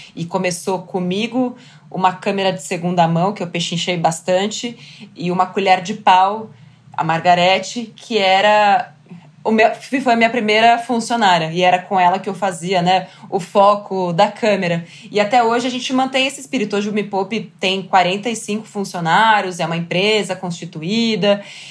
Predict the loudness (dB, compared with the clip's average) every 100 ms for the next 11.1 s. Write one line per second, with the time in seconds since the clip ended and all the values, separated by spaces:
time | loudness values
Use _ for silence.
0 | -14 -6 -6 -2 -2 -4 -2 -4 0 -2
1 | 0 -2 -2 -2 -4 0 0 0 -6 -6
2 | -4 -6 -6 -10 -8 -4 -2 2 0 0
3 | -4 -6 2 2 2 -2 0 0 0 -2
4 | -10 -20 -20 -20 -10 -6 -6 2 4 4
5 | 4 4 0 -2 -8 -4 2 4 4 4
6 | 2 -2 -6 -16 -6 -2 0 -2 -4 -4
7 | -2 -2 -6 -12 -12 -12 -12 0 2 4
8 | 4 0 0 2 2 0 -4 0 0 0
9 | -6 -4 -2 -2 -2 -6 -2 -2 0 -2
10 | -2 -2 -2 -4 -4 -2 -2 -2 -6 -8